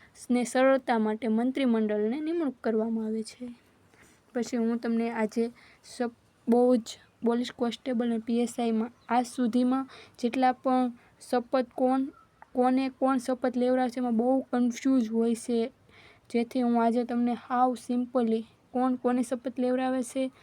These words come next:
અને કોણ શપથ લે છે તેની વાત હું આમ તમને આજે હાવ એકદમ, એકદમ મગજમાં તમને ચોંટી જાય એવી રીતના હું માહિતી આપીશ. તો કે શપથ લેનાર, શપથ લેનાર અને શપથ લેવડાવનાર.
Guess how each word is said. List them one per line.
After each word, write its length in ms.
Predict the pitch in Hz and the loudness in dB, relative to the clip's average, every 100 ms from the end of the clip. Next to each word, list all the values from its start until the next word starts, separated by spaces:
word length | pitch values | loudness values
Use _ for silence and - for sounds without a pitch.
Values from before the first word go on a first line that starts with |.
| - - _ - | -20 -20 _ -4
અને 140 | 240 | -2
કોણ 240 | 233 247 254 | 0 0 0
શપથ 360 | 240 233 240 | -2 -6 -2
લે 240 | 226 233 254 | 0 2 0
છે 260 | - 254 | -2 -4
તેની 300 | 247 247 233 | -4 -2 0
વાત 420 | 233 226 226 226 262 | 0 -2 -4 -6 -2
હું 220 | 254 220 | 0 0
આમ 100 | 220 - _ - | -2 -4 _ -4
તમને 260 | 226 220 226 | 0 2 2
આજે 320 | 220 277 311 - - _ _ _ _ - | 0 -2 -4 -8 -20 _ _ _ _ -2
હાવ 240 | 262 254 | 2 2
એકદમ, 460 | 240 220 247 269 254 _ _ _ - _ - | 2 0 0 0 -4 _ _ _ -20 _ -6
એકદમ 360 | 247 226 269 | -2 0 0
મગજમાં 560 | 247 226 226 240 233 240 | 2 2 2 2 2 0
તમને 200 | 233 247 | 0 -2
ચોંટી 420 | 240 254 247 262 | 0 -2 0 -2
જાય 240 | 220 220 220 - | -4 -8 -14 -6
એવી 180 | 233 233 | -2 0
રીતના 280 | 220 - 220 | -2 -2 -2
હું 80 | |
માહિતી 460 | 214 208 220 - 262 - - | 0 0 -2 -4 -8 -6 -2
આપીશ. 520 | 240 - 220 - - - _ - _ _ _ - - - _ | -2 0 -6 -6 -12 -16 _ -20 _ _ _ -20 -20 -20 _
તો 120 | 247 | -6
કે 120 | 240 | -4
શપથ 440 | 240 - 247 262 240 | -6 -4 -4 -2 0
લેનાર, 440 | 226 247 247 208 - - _ _ _ _ _ _ _ _ | 2 2 2 0 -6 -20 _ _ _ _ _ _ _ _
શપથ 300 | - 226 262 | -10 -4 -4
લેનાર 480 | 247 240 240 254 262 | 0 0 0 0 -2
અને 200 | 254 226 | -2 -4
શપથ 400 | 226 233 220 269 262 | -4 -8 -6 -8 -6
લેવડાવનાર. 640 | 240 247 247 208 208 214 | 0 4 4 2 -2 -8